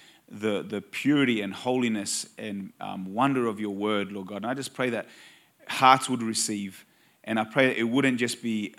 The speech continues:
Lord God, um, theory. It would be, it would, it would hit the heart, Lord God, because that's where, Lord God, we wanna,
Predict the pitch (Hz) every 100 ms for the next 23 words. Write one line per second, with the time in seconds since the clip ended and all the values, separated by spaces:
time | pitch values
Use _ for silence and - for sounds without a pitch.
0 | - 113 107 98 104 95 92 - 98 95
1 | - - - 127 131 113 107 107 - _
2 | - 104 104 98 110 107 104 101 113 107
3 | 95 - 131 - 110 110 110 - 101 90
4 | 92 90 101 101 95 110 - 113 107 101
5 | 95 - - _ - 101 104 101 107 107
6 | 104